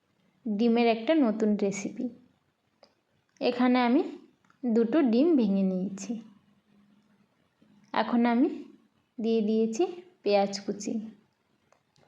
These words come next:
কাঁচা লঙ্কা কুচি, ধনে গুঁড়ো, জিরে গুঁড়ো, লবণ,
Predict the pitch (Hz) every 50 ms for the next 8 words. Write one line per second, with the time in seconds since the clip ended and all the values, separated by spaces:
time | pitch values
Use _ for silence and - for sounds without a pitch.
0 | _ _ _ _ - 226 226 226 240 254 254 247 220 214 208 202 202 220 208 190
1 | - 208 - - - - - - - - _ _ _ _ _ _ _ _ _ _
2 | _ _ _ _ _ _ _ _ _ _ _ _ _ _ _ _ _ _ _ _
3 | _ _ _ _ _ _ _ _ _ _ _ _ _ _ _ _ - 240 220 240
4 | 233 220 220 214 208 208 220 202 226 277 - - - - - - _ _ _ _
5 | _ _ _ _ _ _ _ _ _ _ - 233 214 233 226 220 208 220 214 196
6 | 214 220 214 269 339 - - - - - _ _ _ _ _ _ _ _ _ _
7 | _ _ _ _ _ _ _ _ _ _ _ _ _ - 240 240 226 214 202 190
8 | 180 190 220 208